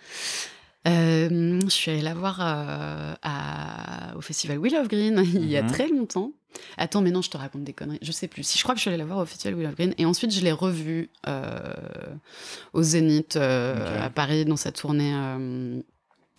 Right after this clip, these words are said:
Speaker 1: dans sa dernière tournée. C'était sensationnel. En plus, j'y étais avec mes potes de, de Loading Data. Euh, c'était
Speaker 2: Mhm.
Speaker 1: trop génial. Et, euh, parce qu'il faut savoir que dans son, sur ce, qui joue sur son dernier album et qui était en tournée, euh, sur sa dernière tournée, il y a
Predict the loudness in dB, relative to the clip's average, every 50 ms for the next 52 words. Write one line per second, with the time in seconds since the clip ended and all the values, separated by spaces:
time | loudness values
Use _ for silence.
0 | 0 0 2 2 2 0 0 2 2 4 4 4 2 0 -2 -4 -2 2 4 4
1 | 4 4 2 -2 -10 -18 -16 -16 -18 -20 -20 -18 _ -4 -2 0 0 -2 -4 -2
2 | 0 2 2 4 4 2 2 0 -2 _ _ _ -12 -4 0 2 4 4 6 6
3 | 4 4 2 2 0 0 0 2 2 4 4 4 4 4 0 -2 -2 -2 -2 0
4 | 0 0 2 2 0 0 0 0 0 0 0 2 2 0 0 0 -2 -2 -2 -2
5 | -4 -4 -4 -2 0 2 4 4 4 2 2 2 2 2 2 2 0 0 -2 -4
6 | -4 -4 -4 -2 -2 0 -2 0 0 0 0 2 2 4 4 4 4 2 0 -2
7 | -4 -2 -2 0 0 -2 -4 -4 -6 -8 -12 -14 -16 -18 -20 -20 -16 -10 -8 -8
8 | -6 -4 -4 -2 0 2 2 2 0 2 2 2 2 4 2 2 2 0 0 0
9 | 2 2 2 2 2 2 2 0 0 -2 -2 -4 -6 -8 -8 -4 -2 0 0 0
10 | 0 -2 -2 -4 -2 0 0 2 2 2 4 4 4 4 4 4 2 4 4 2
11 | 0 0 -2 -2 -2 0 -2 -4 -4 -4 -2 0 2 4 4 4 2 2 0 -4
12 | -4 -6 -6 -6 -8 -6 -6 -4 -4 -2 -4 -4 -4 -6 -10 -4 0 2 4 4
13 | 4 4 2 0 -2 -2